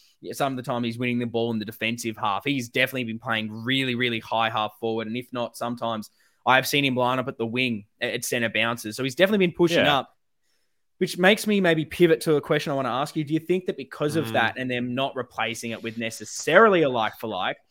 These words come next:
Speaker 1: whether there's someone else in this team, maybe it's a Motlop, maybe it's a Durden that you
Speaker 2: Maybe.
Speaker 1: could see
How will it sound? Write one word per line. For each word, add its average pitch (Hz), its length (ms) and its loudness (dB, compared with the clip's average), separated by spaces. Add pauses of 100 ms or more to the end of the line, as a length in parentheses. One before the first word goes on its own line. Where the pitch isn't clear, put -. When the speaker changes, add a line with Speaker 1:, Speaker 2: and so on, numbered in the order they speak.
(300)
Speaker 1:
whether 147 220 0
there's 143 240 0
someone 151 320 4
else 135 260 0
in 147 100 -4
this 139 140 -6
team, 135 320 -6
maybe 131 260 -4
it's 135 120 -8
a 143 40 -2
Motlop, 135 540 -2
maybe 131 300 -2
it's 131 120 -6
a 139 60 -4
Durden 127 460 2
that 123 260 0
you 131 80 -2
Speaker 2:
Maybe. 113 200 0
Speaker 1:
could 110 80 -10
see 127 440 -2